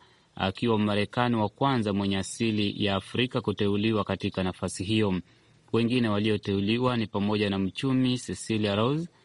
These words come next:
kuwa mkuu wa baraza la washauri wa uchumi katika White House.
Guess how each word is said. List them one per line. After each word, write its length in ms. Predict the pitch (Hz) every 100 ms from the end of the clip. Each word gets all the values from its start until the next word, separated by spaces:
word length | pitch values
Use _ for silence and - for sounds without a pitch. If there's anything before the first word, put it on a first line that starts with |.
| _ _ -
kuwa 160 | 156
mkuu 340 | 127 113 135 180
wa 100 | 139
baraza 380 | 110 113 117 107
la 100 | 101
washauri 520 | 98 - 101 127 147
wa 120 | 120
uchumi 500 | 107 - 117 98 92
katika 300 | - 95 92
White 380 | 92 117 127 -
House. 440 | 90 87 85 -